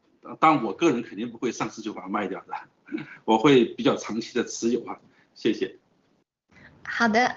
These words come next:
Speaker 2: 谢谢老班长。呃，下个问题，呃，战友说六月份的时候，呃，他的这个，呃，款项已经入账了，应该是 G Club 的这个款项。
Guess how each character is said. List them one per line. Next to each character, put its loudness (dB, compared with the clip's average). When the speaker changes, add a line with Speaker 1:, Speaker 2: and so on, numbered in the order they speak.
Speaker 2:
谢 -6
谢 0
老 4
班 0
长。 -4
呃， -6
下 2
个 -2
问 0
题， -2
呃， 2
战 -2
友 0
说 0
六 8
月 4
份 -4
的 -2
时 -8
候， 0
呃， 2
他 0
的 -2
这 -2
个， -2
呃， -6
款 0
项 0
已 -2
经 -4
入 -2
账 4
了， -2
应 -4
该 2
是 -8
G -6
Club 2
的 -2
这 -6
个 -4
款 -6
项。 -2